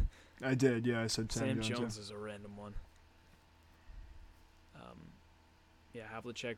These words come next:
Speaker 1: Bird, McHale did it. Uh, Pierce did it. Isaiah Thomas would have been a good pull. He averaged twenty-nine and
Speaker 2: Ooh, yeah, that would have been a good
Speaker 1: sixteen
Speaker 2: pull.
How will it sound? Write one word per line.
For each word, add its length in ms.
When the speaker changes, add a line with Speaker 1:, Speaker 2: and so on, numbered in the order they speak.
Speaker 1:
Bird, 320
McHale 500
did 160
it. 160
Uh, 320
Pierce 300
did 140
it. 120
Isaiah 460
Thomas 520
would 120
have 120
been 140
a 60
good 220
pull. 240
He 260
averaged 380
twenty-nine 760
and 140
Speaker 2:
Ooh, 40
yeah, 160
that 180
would 120
have 80
been 120
a 40
good 160
Speaker 1:
sixteen 140
Speaker 2:
pull. 0